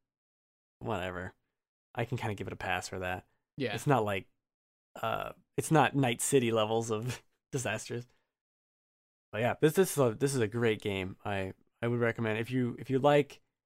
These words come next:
Speaker 1: Firewatch for the story or games like that, like a walking sim kinda thing, but you want a puzzle, a really good puzzle game with it where you're investigating kind of what happened to my husband and his adventuring party that was with him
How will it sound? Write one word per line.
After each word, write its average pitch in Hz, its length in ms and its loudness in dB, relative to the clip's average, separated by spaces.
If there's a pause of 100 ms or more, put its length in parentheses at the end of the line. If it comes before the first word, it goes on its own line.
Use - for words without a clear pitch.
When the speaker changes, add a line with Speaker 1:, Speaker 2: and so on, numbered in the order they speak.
(220)
Speaker 1:
Firewatch 151 540 8
for 120 240 2
the 107 80 0
story 139 680 4 (800)
or 113 120 -2
games 113 300 2
like 123 300 4
that, 123 280 4
like 113 140 -4
a 107 60 -4
walking 107 400 -2
sim 113 400 -2 (140)
kinda 110 180 -2
thing, 117 320 0
but 113 120 -4
you 110 100 -2
want 104 160 0
a - 40 -8 (200)
puzzle, 151 420 0 (140)
a 123 100 -4
really 127 300 4
good 117 220 0
puzzle 120 260 0
game 160 200 2
with 131 160 0
it 175 140 2
where 120 140 2
you're 107 140 0
investigating 120 840 0
kind 120 180 -2
of 104 80 -6 (220)
what 139 160 -4
happened 147 340 2
to 143 80 4
my 127 160 4
husband 131 420 2
and 117 160 0
his 117 260 -4 (280)
adventuring 131 580 2
party 117 460 0
that 110 200 0 (180)
was 127 220 0
with 123 220 0
him 104 300 -4